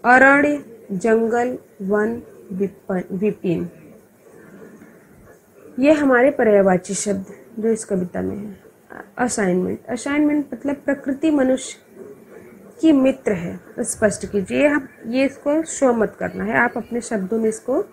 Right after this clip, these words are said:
राइट कर सकते हैं कि प्रकृति हमारे मित्र कैसे है। आपको अपने शब्दों में लिखना है, जिसको हम बोलते हैं स्वमत,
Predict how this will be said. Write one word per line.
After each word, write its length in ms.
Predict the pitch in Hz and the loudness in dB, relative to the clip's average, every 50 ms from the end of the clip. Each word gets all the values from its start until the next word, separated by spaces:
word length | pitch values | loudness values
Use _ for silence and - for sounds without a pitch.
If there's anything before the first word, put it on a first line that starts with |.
| - - - - - - - - - | -14 -20 -20 -20 -20 -20 -18 -10 -4
राइट 320 | 214 226 220 214 208 202 - | 0 2 4 4 4 2 0
कर 340 | 196 180 175 - 196 190 185 | -4 -4 -4 -4 -6 -8 -6
सकते 360 | - 202 185 - - - 208 | -6 -6 -8 -6 -4 -4 -4
हैं 120 | 233 226 | -4 -4
कि 80 | 277 254 | -6 -8
प्रकृति 540 | - - - - - - 233 226 - 269 254 | -6 -6 -6 -6 -4 -6 -6 -4 -4 -4 -2
हमारे 300 | 247 233 214 214 226 226 | -2 -2 -2 -2 -2 -2
मित्र 320 | 233 254 262 - - 269 | -2 -4 -6 -6 -8 -10
कैसे 420 | 262 - 214 190 190 - - 196 | -4 -2 -2 -2 -2 -2 -6 -8
है। 200 | 175 175 185 202 220 226 226 233 226 - - - - | -8 -8 -8 -10 -12 -14 -16 -16 -16 -16 -16 -12 -10
आपको 300 | 226 220 - - 220 214 | -10 -10 -8 -6 -4 -4
अपने 220 | 196 - 220 226 | -4 -4 -6 -6
शब्दों 360 | 226 - 214 190 175 175 202 | -6 -4 -6 -6 -4 -4 -4
में 140 | 196 208 233 | -4 -2 -2
लिखना 280 | 240 214 202 - 202 196 | -4 -6 -6 -6 -4 -4
है, 80 | 196 | -2
जिसको 280 | 190 190 190 - - 214 | -4 -4 -6 -8 -6 -4
हम 160 | 202 202 180 | -4 -4 -2
बोलते 280 | 185 185 180 180 - 220 | -2 -4 -4 -4 -6 -6
हैं 80 | 262 | -6
स्वमत, 520 | 262 - - - 214 170 190 202 - - | -6 -6 -4 -4 -4 -4 -4 -6 -10 -12